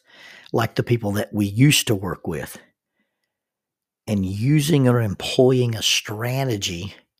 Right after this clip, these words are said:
that is anchored in survival behavior that no longer meets that goal is not only counterintuitive, but it's counterproductive.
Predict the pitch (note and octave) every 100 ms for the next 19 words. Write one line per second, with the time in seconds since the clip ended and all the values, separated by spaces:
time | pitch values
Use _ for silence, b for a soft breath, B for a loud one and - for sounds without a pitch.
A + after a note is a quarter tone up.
0 | _ _ _ _ _ _ _ _ _ _
1 | _ _ F#2+ G#2 G2+ F#2+ - A2+ A#2 C3
2 | G#2+ G#2+ - G2+ G2 F#2+ C3 B2 A2 G#2+
3 | - A2 G2 G#2+ G#2 - A2 A2+ A2+ G#2+
4 | G2+ G#2 G#2+ - - G2+ G#2+ F#3 - F#2
5 | - _ _ _ _ _ _ _ - -
6 | _ _ _ _ _ _ _ _ - A#2
7 | B2+ C3+ D3+ C3 A2 C3+ B2 A2 - -
8 | E3+ C3 A#2 G#2 - - C3+ - A2 G#2+
9 | C3+ - -